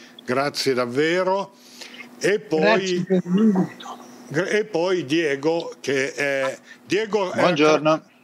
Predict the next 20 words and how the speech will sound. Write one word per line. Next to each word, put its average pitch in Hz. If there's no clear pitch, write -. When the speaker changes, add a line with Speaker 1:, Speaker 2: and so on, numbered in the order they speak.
Speaker 1:
Diego 214
è 196
a 185
Cracovia, 120
per 135
la 139
cronaca. 120
Lui 147
abita 151
a -
Cracovia, 143
ma 123
è 127
il 123
nostro 127
storico 143
politologo, 120
e 113
sarà 123
lui 156